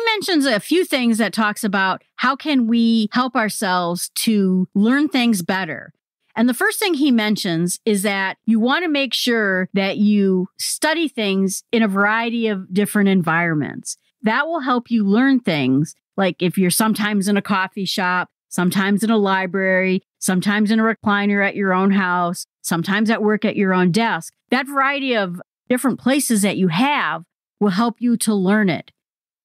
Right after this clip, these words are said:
When I was in college, they were suggesting that we go to places that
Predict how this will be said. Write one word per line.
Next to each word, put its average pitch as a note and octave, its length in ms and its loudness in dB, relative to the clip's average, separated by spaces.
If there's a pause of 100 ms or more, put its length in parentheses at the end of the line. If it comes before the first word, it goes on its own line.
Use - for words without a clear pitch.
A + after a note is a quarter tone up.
(140)
When A3 160 2
I G#3+ 120 -2
was A3+ 180 -4
in F#3+ 140 -4
college, G3 600 -2 (300)
they A3+ 120 2
were D#4 140 0
suggesting A3 640 0
that F#3+ 180 -2
we G#3+ 200 4
go G#3+ 260 0
to G3+ 580 0 (320)
places C#4 440 0
that A3 200 -2